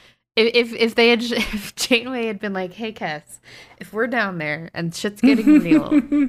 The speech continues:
Speaker 1: and I have to prove that the, that we're, you know, not actually on Earth and this is the future, can I <laughs> show them your ears?"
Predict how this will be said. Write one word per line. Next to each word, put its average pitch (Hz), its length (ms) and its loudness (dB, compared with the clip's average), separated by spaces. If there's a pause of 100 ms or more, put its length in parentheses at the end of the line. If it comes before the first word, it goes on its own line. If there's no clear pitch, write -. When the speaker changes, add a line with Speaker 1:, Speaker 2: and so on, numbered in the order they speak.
(220)
Speaker 1:
and 170 100 -4
I 180 100 2
have 214 140 -2
to 233 100 -6
prove 233 640 -4
that 180 200 -4
the, 165 480 -4
that - 260 -4
we're, 196 420 -2
you 185 160 -8
know, 147 380 -8 (280)
not 175 260 0
actually 175 340 -2
on 165 180 -4
Earth 165 300 -8
and 143 160 -8
this 156 160 -10
is 156 240 -10
the 151 120 -10
future, 143 600 -8 (140)
can 185 160 -6
I 208 360 -2 (280)
<laughs> - 340 -4
show 180 380 -2
them 185 180 -2
your 165 140 -6
ears?" 180 540 -6